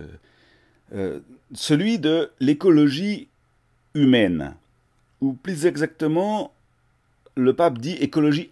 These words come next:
intégrale. Euh, Benoît seize parlait plus d'écologie humaine, François plus d'écologie intégrale. C'est pratiquement l'inverse de la toute-puissance. C'est-à-dire, c'est l'inversion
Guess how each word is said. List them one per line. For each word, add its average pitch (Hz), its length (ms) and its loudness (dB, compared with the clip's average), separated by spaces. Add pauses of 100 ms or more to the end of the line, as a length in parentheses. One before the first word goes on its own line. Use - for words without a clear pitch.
intégrale. 113 840 0
Euh, 101 180 -4
Benoît 120 380 -2
seize 214 280 0
parlait 156 640 -2 (220)
plus 143 280 -4
d'écologie 113 540 -2
humaine, 165 540 0
François 156 480 -8
plus 165 240 -8
d'écologie 123 640 -2 (720)
intégrale. 98 640 0 (500)
C'est - 160 -4
pratiquement 175 720 -4 (600)
l'inverse 131 800 0 (1120)
de 117 120 2
la 143 100 6
toute-puissance. - 720 -8 (520)
C'est-à-dire, 170 440 0
c'est 151 120 -2
l'inversion 185 960 -2